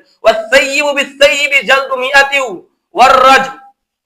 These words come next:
বিবাহিত নারী, বিবাহিত পুরুষ যদি ব্যভিচার করে, তাহলে তাদেরকে প্রথমে একশো বেত্রাঘাত দিয়ে রজম করো, পাথর দ্বারা হত্যা করো। এই হুকুমটা দিছেন আল্লাহ।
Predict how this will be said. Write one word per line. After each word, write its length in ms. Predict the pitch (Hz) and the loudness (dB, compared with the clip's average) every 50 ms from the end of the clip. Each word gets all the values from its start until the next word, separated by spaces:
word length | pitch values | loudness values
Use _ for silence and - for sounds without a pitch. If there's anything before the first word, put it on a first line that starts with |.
| _ _ _ _ _ _ _ _ _ _ _ _ _ _ - | _ _ _ _ _ _ _ _ _ _ _ _ _ _ -8
বিবাহিত 500 | 147 220 262 269 285 294 277 285 285 294 | -4 -2 2 4 4 4 4 4 2 4
নারী, 380 | 285 269 262 262 277 285 294 | 4 4 4 4 4 2 2
বিবাহিত 380 | 269 269 269 285 277 277 277 277 | 0 -2 0 0 0 0 2 0
পুরুষ 440 | 262 254 262 269 269 285 - - - | -2 -4 -4 -12 -12 -12 -12 -14 -14
যদি 200 | - 214 226 240 | -14 -14 -10 -4
ব্যভিচার 420 | 247 247 247 262 247 285 269 269 269 | -2 -2 -2 -2 -2 -2 -2 -2 0
করে, 480 | - 269 269 269 254 240 196 170 _ _ _ _ _ _ _ _ _ _ _ _ _ - | 0 0 2 2 2 0 -2 -6 _ _ _ _ _ _ _ _ _ _ _ _ _ 0
তাহলে 280 | 220 233 262 277 269 | 2 4 4 4 4
তাদেরকে 400 | 262 240 226 226 254 262 262 254 | 4 4 2 4 4 2 2 2
প্রথমে 300 | 247 254 254 262 247 247 | 0 0 -2 0 0 2
একশো 300 | 226 220 220 - - 240 | 2 2 0 -2 -6 -4
বেত্রাঘাত 500 | 233 240 - - 247 240 240 254 247 247 | -4 -6 -4 0 0 2 2 2 0 0
দিয়ে 240 | - 254 277 302 339 359 - - - - _ - | -2 2 4 4 4 4 2 -2 -8 -16 _ -2
রজম 400 | 202 247 269 - 311 302 302 302 | 0 2 2 2 2 0 0 2
করো, 260 | 311 302 277 - - | 4 4 4 4 4
পাথর 240 | 247 240 233 - 269 | 2 2 2 2 0
দ্বারা 240 | - - 247 240 208 | 0 2 2 2 2
হত্যা 320 | - 208 202 - - 220 | 2 0 -4 -4 -4 -6
করো। 280 | 202 214 196 180 156 147 _ _ _ _ _ _ _ _ _ - | -6 -6 -10 -14 -16 -20 _ _ _ _ _ _ _ _ _ -4
এই 160 | 214 240 247 | -2 -2 0
হুকুমটা 380 | 214 220 208 254 254 247 262 240 | -2 -4 -4 -6 -6 -2 -2 -4
দিছেন 260 | 220 220 - 220 208 | -4 -4 -6 -6 -6
আল্লাহ। 520 | - - 202 202 202 190 180 160 151 - | -2 -2 -2 -2 -2 -2 -4 -4 -4 -6